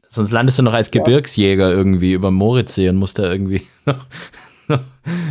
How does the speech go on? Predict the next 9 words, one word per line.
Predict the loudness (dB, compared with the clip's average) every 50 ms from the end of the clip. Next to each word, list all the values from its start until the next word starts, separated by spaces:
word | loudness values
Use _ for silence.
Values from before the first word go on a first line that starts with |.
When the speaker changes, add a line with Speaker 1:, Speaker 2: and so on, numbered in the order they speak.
| -6 -6 -8 -8
Speaker 1:
noch, | -8 -6 -4 -4
äh | -2 -2 -2 -4 -2
Speaker 2:
Ja, | 0 0 2 2 2 2 0 0
all-, | 0 0 -2 -2 -2 -2
alles | 0 0 0 -2 -2 -4
Mögliche | -4 -4 -4 -2 -4 -4 -4 -4
in | -6 -8 -8 -8
der | -10 -10 -10 -10
Schweiz. | -10 -10 -10 -10 -10